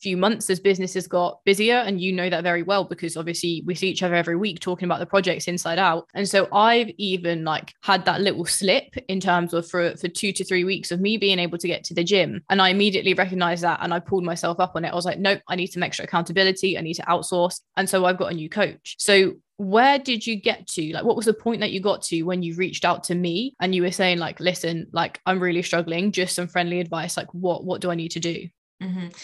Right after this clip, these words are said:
Speaker 2: So I think I actually got to the point of fooling myself and thinking that this was normal and sort of accepting, like, it, this is on me. I chose to run my own business. I chose to,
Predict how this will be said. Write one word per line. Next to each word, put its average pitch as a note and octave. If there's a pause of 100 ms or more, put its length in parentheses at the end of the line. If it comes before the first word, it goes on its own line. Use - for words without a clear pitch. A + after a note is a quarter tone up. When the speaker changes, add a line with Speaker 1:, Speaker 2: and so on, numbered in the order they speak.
(140)
Speaker 2:
So -
I -
think A3+ (160)
I A3
actually C#4+
got C#4+
to A#3+
the A#3+
point A#3+
of F#3
fooling A#3
myself C#4+ (140)
and A#3+
thinking A3+
that A3+
this -
was A3+
normal G3+
and G#3+ (220)
sort A#3+
of G#3
accepting, G3
like, F#3 (100)
it, A3
this A#3+
is A3+
on G#3
me. G3+
I A3+
chose A3
to F3+
run F3
my E3
own E3
business. E3+
I G#3+
chose G#3+
to, E3+